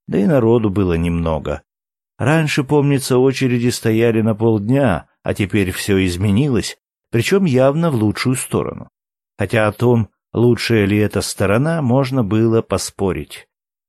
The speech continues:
На самом деле, как по дороге домой заметил скрипач, покупающих и продающих машины людей стало на порядок меньше.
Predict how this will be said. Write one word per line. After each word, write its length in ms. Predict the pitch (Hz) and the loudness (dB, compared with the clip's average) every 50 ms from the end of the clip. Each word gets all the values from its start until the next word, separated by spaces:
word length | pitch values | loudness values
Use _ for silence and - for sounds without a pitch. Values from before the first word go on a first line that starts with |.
| _ _ | _ _
На 140 | - 135 156 | -2 0 0
самом 400 | 143 - 202 190 175 180 175 170 | 2 2 2 2 2 2 2 2
деле, 340 | 151 170 170 170 165 156 143 | 2 2 4 4 4 2 2
как 220 | 127 147 135 131 | 2 0 -2 0
по 120 | - 143 131 | 0 0 2
дороге 400 | 123 135 131 135 135 127 123 127 | 4 4 4 4 2 2 2 2
домой 340 | 117 127 127 127 131 127 113 | 2 2 4 4 4 4 4
заметил 460 | 104 123 120 123 123 113 - 120 110 | 4 4 4 4 2 2 0 0 -2
скрипач, 720 | - - - 117 123 123 - - - - - - - - - _ _ _ _ _ _ | -2 -2 0 0 0 0 0 0 -2 -2 -4 -6 -10 -12 -16 _ _ _ _ _ _
покупающих 840 | - - 104 - 123 107 - 113 113 113 113 107 - - 113 101 - | -10 -6 -4 -2 -2 0 2 2 4 4 2 2 0 -2 -4 -4 -4
и 40 | 95 | -4
продающих 680 | - 101 98 101 104 113 110 104 - - 117 98 - | -4 -2 0 0 2 2 2 0 0 -2 -4 -2 -2
машины 440 | 113 110 107 - - 175 175 160 123 | -2 -2 -2 -2 -2 0 0 2 2
людей 320 | 101 101 104 98 127 135 | 2 2 0 2 0 0
стало 420 | 123 - - - - 120 123 123 127 | 0 -2 -4 -2 0 0 2 2 2
на 140 | 123 123 113 | 0 0 0
порядок 480 | 110 101 101 101 101 98 117 - - | 0 0 2 2 2 0 -2 -2 -4
меньше. 480 | 95 90 82 80 69 64 - - - | -4 -4 -2 -4 -4 -6 -10 -10 -12